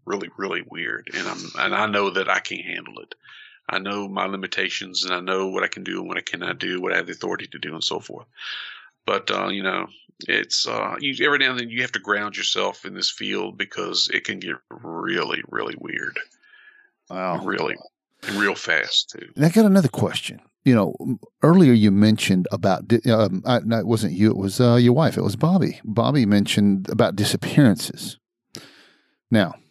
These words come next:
Speaker 2: four one one, David, uh, Mister David Paulides, his work. What, what, uh, what do you think about, have you, are you familiar with his work?
Speaker 1: Yes, I am. I, it's got a series of books. I,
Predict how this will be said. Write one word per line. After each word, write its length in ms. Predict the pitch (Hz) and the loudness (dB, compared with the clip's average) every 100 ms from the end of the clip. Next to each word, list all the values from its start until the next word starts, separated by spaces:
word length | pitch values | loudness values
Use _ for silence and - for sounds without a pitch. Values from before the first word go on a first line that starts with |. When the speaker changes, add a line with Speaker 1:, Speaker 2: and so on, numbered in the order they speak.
| _ _ - | _ _ -16
Speaker 2:
four 280 | - 123 120 | 2 4 6
one 260 | 117 107 | 6 6
one, 320 | 104 98 85 - _ _ | 6 6 2 -6 _ _
David, 480 | 107 104 101 - 98 | 2 4 2 0 2
uh, 220 | 101 87 - | 4 2 0
Mister 240 | 98 - | -2 0
David 300 | 95 98 92 | 2 2 0
Paulides, 500 | - 98 92 85 - | 2 4 4 0 -2
his 160 | 92 - | -4 2
work. 360 | 92 90 - - | 4 4 2 -2
What, 420 | - 90 101 - | -4 2 0 0
what, 300 | 107 117 147 _ _ _ 123 | 0 4 4 _ _ _ 2
uh, 180 | 104 - - _ 60 98 | 2 2 -6 _ -16 0
what 180 | 127 | 4
do 60 | 147 | 6
you 160 | 135 110 | 6 6
think 360 | - 113 98 | 4 2 4
about, 260 | 95 95 90 | 4 4 4
have 160 | 110 101 | 2 6
you, 580 | 104 101 95 92 92 - | 8 8 8 4 -2 2
are 80 | 110 | 4
you 100 | 104 | 4
familiar 380 | - 98 131 156 | 4 4 6 6
with 140 | 165 | 4
his 180 | 165 - | 2 2
work? 400 | 190 233 - - - - - - | 0 0 -8 -20 -20 -20 -20 -4
Speaker 1:
Yes, 240 | 139 - | -2 0
I 140 | 113 98 | -2 -4
am. 180 | 95 | -6
I, 160 | 107 101 - _ - | -6 -6 -10 _ -18
it's 540 | - - - - - | -8 -6 -4 -4 -4
got 120 | 143 | -4
a 40 | 123 | -2
series 400 | - 120 110 90 | -2 -2 -2 -6
of 120 | - | -8
books. 280 | - 85 - | -10 -6 -6
I, 220 | 101 104 | -6 -8